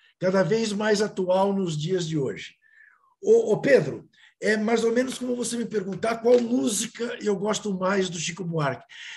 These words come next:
São, são, são respostas que não existem, porque é ta-, eu gosto muito do Budapeste, a-, po-, até por uma razão. Eu conheço Budapeste, o Chico não conhece.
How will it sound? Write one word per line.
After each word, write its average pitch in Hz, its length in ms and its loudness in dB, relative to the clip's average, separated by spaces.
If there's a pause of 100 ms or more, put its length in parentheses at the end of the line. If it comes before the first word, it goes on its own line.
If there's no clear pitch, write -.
São, 269 300 -4 (180)
são, 254 460 -4
são 254 160 0
respostas 254 680 2
que 269 120 -6
não 269 120 -2
existem, 214 600 -2
porque 190 320 -2 (180)
é 185 80 -2
ta-, 240 200 -2 (340)
eu 262 240 6
gosto 277 340 4
muito 262 320 -2
do 247 120 -2
Budapeste, 233 920 -2 (1000)
a-, 208 120 -2
po-, 254 280 -2
até 302 280 2
por 285 180 -2
uma 277 160 0
razão. 202 560 0 (360)
Eu - 180 4
conheço 254 500 2
Budapeste, 180 840 -2 (220)
o 190 80 -6
Chico 240 420 -4
não 247 200 0
conhece. 180 600 -4